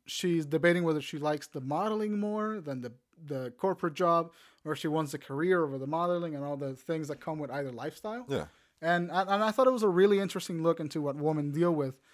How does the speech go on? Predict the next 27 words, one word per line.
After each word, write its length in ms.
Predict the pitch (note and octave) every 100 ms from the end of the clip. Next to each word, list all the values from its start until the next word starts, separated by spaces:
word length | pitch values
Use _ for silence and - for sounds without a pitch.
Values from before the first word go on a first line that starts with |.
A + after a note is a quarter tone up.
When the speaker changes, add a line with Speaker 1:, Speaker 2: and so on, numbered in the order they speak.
| _ _ -
Speaker 1:
if 80 |
they 100 | D3 D3+
want 240 | D3+ D3
to 100 | D#3+
explore, 680 | D3 - D#3+ D3+ C#3+ C#3 C#3
you 80 | D3
know, 140 | C#3
their 240 | C3+ C3 B2+
sexuality 560 | D#3 - D3+ C#3+ C3+
for 160 | C3 C3
money. 320 | C3 C#3 A#2 - _ _ _
Speaker 2:
Yeah. 180 | - E3 E3+
Speaker 1:
Or 120 | D3+
they 60 | D3
wanna, 380 | D#3 D#3 D3+
they 160 | D#3 D3+
wanna 260 | D3 D#3 D#3
explore, 520 | - - D#3 C#3+ C#3
um, 300 | C#3 C3 B2+
or 100 | C#3+
they 60 | D3
wanna 200 | D#3 E3
work 180 | E3 D#3+
in 60 |
the 80 | D3
sex 240 | - E3 C#3+
industry 420 | B2+ - A#2+